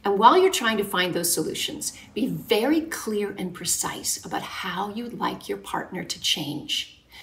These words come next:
So you might say very specifically, "Every time you go to the bathroom, would you try to remember to close the lid of the toilet seat?" Boom.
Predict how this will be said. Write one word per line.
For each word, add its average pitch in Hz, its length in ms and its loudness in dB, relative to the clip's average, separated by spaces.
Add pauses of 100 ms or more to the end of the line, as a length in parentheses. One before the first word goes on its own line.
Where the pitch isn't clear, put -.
(120)
So - 140 -2
you 214 160 0
might 240 320 0
say 220 220 2
very 214 400 2
specifically, 277 1160 4 (760)
"Every 247 160 4
time 277 160 4
you 269 80 2
go 240 100 4
to 208 60 2
the 196 80 0
bathroom, 202 640 -2
would 185 260 -2
you 226 140 -4
try 196 340 -4
to 202 80 -4
remember 190 420 -2
to - 120 -6
close 190 540 0
the 190 100 0
lid 175 260 -2
of 160 80 -6
the 170 80 -6
toilet - 380 -8
seat?" - 320 -4 (640)
Boom. 190 360 4